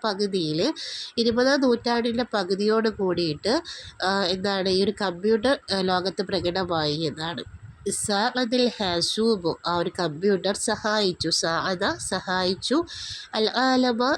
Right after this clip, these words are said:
ലോകത്ത്, അല തൈസീരി, തൈസീർ എന്ന് പറഞ്ഞാൽ എളുപ്പമാക്കുവാൻ എന്നാണ് കേട്ടോ, അൽ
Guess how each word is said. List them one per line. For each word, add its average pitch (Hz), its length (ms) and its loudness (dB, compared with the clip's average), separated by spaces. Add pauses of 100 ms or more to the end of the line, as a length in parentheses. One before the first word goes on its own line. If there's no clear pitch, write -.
ലോകത്ത്, 202 800 2 (380)
അല 247 300 2 (140)
തൈസീരി, 226 800 2 (100)
തൈസീർ 214 500 2
എന്ന് 214 180 2
പറഞ്ഞാൽ 202 560 0
എളുപ്പമാക്കുവാൻ 190 1000 0
എന്നാണ് 143 340 -2
കേട്ടോ, 151 320 -2 (440)
അൽ 202 220 2